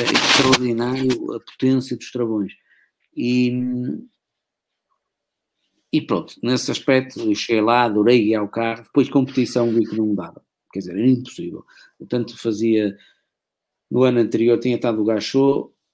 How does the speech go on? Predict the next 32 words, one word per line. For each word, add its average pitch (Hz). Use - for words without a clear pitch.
e 120
eu, 120
o 113
teste 117
que -
eu 113
fiz, 113
bati 117
os 107
tempos 113
do 110
Gachot, 107
por 110
isso 113
o -
Coloni 107
me 104
abriu 104
a 101
porta, 120
porque -
ele 107
convidou-me 104
para 104
fazer 107
o 107
teste 107
no 107
Estoril 107
a 107
seguir 104
ao, 104